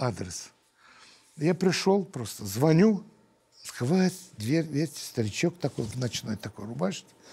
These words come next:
Я говорю, "Извините, Василий Витальевич, я к вам от группы московских студентов". "Ну да, о-, очень приятно, я х-, хочу вам". Он говорит, "Проходите". Пропустил меня.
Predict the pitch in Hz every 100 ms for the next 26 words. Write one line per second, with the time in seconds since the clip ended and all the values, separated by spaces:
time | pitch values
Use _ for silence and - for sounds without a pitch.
0 | - - - - 120 165 143 156 160 147
1 | 156 180 190 185 160 - 147 135 - 147
2 | 170 170 - 139 160 156 175 - 123 131
3 | 175 - - 156 - - - 151 - 160
4 | 139 127 104 - 127 156 117 - 87 -
5 | - - - - - - - - - 78
6 | - 120 113 101 143 175 160 151 - 120
7 | - 127 156 151 147 117 - - - -
8 | 135 160 151 160 127 - 147 - 170 185
9 | - 185 143 107 - 131 - - - 127
10 | 135 - 101 85 90 87 104